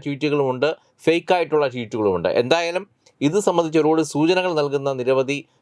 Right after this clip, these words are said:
കാര്യങ്ങൾ ഇതിനു മുമ്പ് തന്നെ ഒരു പ്രഡിക്ഷൻ പോലെ വന്നിട്ടുണ്ടായിരുന്നു. അതുകൊണ്ട് തന്നെ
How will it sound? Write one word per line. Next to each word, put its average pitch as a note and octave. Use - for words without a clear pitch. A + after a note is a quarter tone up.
കാര്യങ്ങൾ B2+
ഇതിനു B2
മുമ്പ് C3+
തന്നെ A#2+
ഒരു G#2
പ്രഡിക്ഷൻ A2
പോലെ A2
വന്നിട്ടുണ്ടായിരുന്നു. G2
അതുകൊണ്ട് F3+
തന്നെ D#3